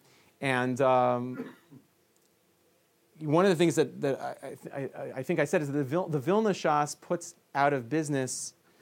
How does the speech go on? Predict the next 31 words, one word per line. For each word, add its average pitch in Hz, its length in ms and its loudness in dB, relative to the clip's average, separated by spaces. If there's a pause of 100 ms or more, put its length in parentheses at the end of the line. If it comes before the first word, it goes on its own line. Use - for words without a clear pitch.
(340)
um, 113 420 4
it 139 120 -2
puts 180 220 4
out 175 120 8
of 147 60 4
business 151 320 2
a 143 60 2
number 147 260 6
of 143 60 2
the 143 80 2
contemporary 131 500 -2
printers 117 680 -8
in 120 100 -8
Central 131 320 -6
Europe 120 280 0
and 120 80 -2
also, 113 560 -4
um, 104 560 -6 (440)
you 139 140 -6
know, 113 60 -8
mostly 135 280 -2
in 110 60 -6
Central 113 280 -6
Europe. 110 300 -2 (440)
And 143 220 0
those 190 280 6
printers 214 460 0
sold 190 520 2
their 147 200 2
lead 143 320 0
plates - 680 -4